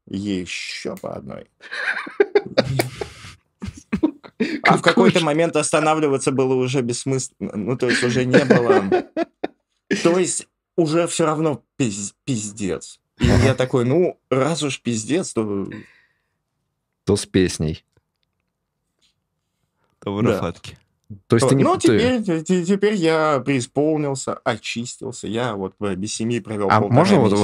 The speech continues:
Speaker 1: месяца.
Speaker 2: м, подожди, я хочу подробностей, я хочу их драматичных подробностей. Видишь, наконец-то не позитив, наконец-то дерьмецо, я, видишь, я расцветаю.
Speaker 1: Мгм.
Speaker 2: То есть ты вот, получается, решил не спать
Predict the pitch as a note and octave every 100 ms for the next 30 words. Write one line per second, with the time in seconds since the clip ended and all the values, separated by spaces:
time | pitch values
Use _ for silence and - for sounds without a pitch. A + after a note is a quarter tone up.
0 | G2 G#2+ G2+ A#2 B2+ A#2 F#2+ F#2+ - -
1 | D#3 C3 D3 F2 D2 E2 F#2+ - C3+ G#2
2 | F#2+ F2 F2+ G#2 - - E2 D#2+ C#2+ A1+
3 | E2+ A2 A2 G2 A2+ D#3 D#3 B2+ A2+ A2+
4 | F#2+ G2 E2 F#2 G#2 - F2 F2+ E2+ -
5 | D#3+ F#2 G2+ G#2+ F#2+ F#2 F2 - F#2+ -
6 | D2+ - - F#2+ - - _ _ - _
7 | G#2+ C3 - - D#2 D2 F2 D#2+ F2+ -
8 | F2+ - C3+ B2+ - - D2+